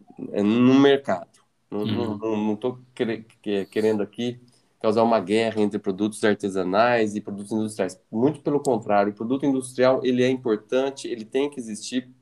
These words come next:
Speaker 1: Seria impossível alimentar a população
Speaker 2: Lógico.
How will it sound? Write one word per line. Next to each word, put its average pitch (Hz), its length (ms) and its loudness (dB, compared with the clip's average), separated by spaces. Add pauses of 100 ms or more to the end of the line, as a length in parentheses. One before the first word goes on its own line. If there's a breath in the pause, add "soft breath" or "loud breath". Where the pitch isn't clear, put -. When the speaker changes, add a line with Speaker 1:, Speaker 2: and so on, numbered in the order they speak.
(260)
Speaker 1:
Seria 139 240 0
impossível 156 520 0
alimentar 123 440 4
a 110 40 0
população 113 680 -2 (240)
Speaker 2:
Lógico. 107 960 4